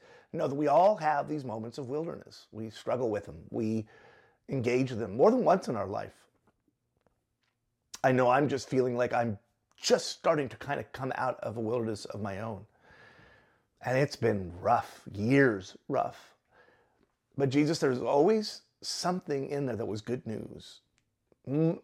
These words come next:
several things that were good news that I could hang on to and grab onto. And, and that's the message I want us to hear today. That good news. May we hear the good news of knowing you in the wilderness. Amen. Well, there is good news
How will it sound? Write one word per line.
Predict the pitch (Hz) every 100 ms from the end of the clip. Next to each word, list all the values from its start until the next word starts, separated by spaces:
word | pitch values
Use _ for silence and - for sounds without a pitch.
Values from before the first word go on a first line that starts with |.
| -
several | - 202 208
things | 196 131
that | 117
were | 104
good | 135
news | 127 113
that | - -
I | 190
could | - -
hang | 131 143
on | 135 131
to | 113 117
and | 98
grab | 120 107
onto. | 98 - - - - _ _ _ _ _ _ _ _ - _
And, | 127 123
and | 139 135 120
that's | 202 269 -
the | 311
message | 160 151 147 123
I |
want | 117 135
us | 147
to | -
hear | 117 120
today. | 110 107 98 82 - _ - - _ _ _ -
That | 120 -
good | 139 131
news. | 127 104 92 -
May | 113 104
we | 95 135 180
hear | 170 - 147
the | 123
good | - 139
news | 127 98 101
of | 98 - _ _
knowing | 107 123 131 143 127
you | 117 90 - -
in | 107
the | 95
wilderness. | 95 - - - - - _ _ _ _ - - _ _ _ _ _ _ _ -
Amen. | 110 98 87 - _ _ _ _ _ - - - -
Well, | 220 247
there | 233
is | 233 196 135
good | 160 214
news | 185 196 139